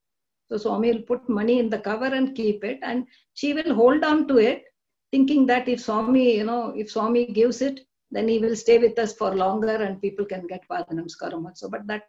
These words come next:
time it was in ninety-two, April twenty-second or twenty-third. I believe the previous day he asked for the list of the people working there. And, um, after the list was over,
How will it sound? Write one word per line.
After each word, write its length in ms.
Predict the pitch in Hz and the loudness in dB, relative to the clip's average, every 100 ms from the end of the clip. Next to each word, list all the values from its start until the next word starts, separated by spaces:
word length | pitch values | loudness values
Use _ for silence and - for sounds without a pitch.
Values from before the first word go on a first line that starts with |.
| - | -8
time 200 | 247 233 | -4 -4
it 80 | |
was 160 | 220 220 | -4 -4
in 80 | 220 | -4
ninety-two, 680 | 208 226 269 269 269 202 - _ _ _ - | -4 -2 -4 0 -2 -2 -10 _ _ _ -4
April 600 | 196 208 226 220 220 214 - _ _ - | -2 0 0 2 2 -2 -8 _ _ -12
twenty-second 680 | - 196 208 - 208 208 208 | -10 -6 -6 -8 -6 -4 -4
or 100 | 196 | -6
twenty-third. 1700 | 196 208 202 208 _ _ _ _ _ _ _ 175 185 202 202 202 208 _ _ _ _ _ _ _ 208 | -6 -8 -8 -10 _ _ _ _ _ _ _ -16 -10 -10 -6 -6 -6 _ _ _ _ _ _ _ -8
I 80 | 196 | -2
believe 280 | 208 226 247 | 0 0 0
the 60 | 226 | -2
previous 460 | - 247 262 262 | -2 0 2 0
day 180 | - 254 | 4 4
he 220 | 220 233 | 4 2
asked 260 | 196 208 - | 2 0 -4
for 140 | - | -2
the 140 | 226 196 | 0 0
list 300 | 202 208 - | -2 -2 -2
of 180 | 269 233 | -2 -2
the 240 | 202 185 - | -4 -4 -6
people 300 | 220 220 220 | -6 -4 -2
working 400 | 180 175 220 214 | -4 -4 -4 -4
there. 240 | 185 220 277 _ _ _ _ _ - | -4 -6 -8 _ _ _ _ _ -8
And, 280 | 214 202 | -6 -2
um, 460 | 185 175 160 160 156 _ _ _ _ 214 196 - _ _ - | -2 -2 -4 -8 -14 _ _ _ _ -10 -10 -14 _ _ -6
after 320 | 233 233 269 | -6 -4 -2
the 80 | 233 | 0
list 300 | 226 247 - | 0 -4 0
was 240 | 277 269 | 0 0
over, 460 | 240 226 233 196 | 0 2 2 0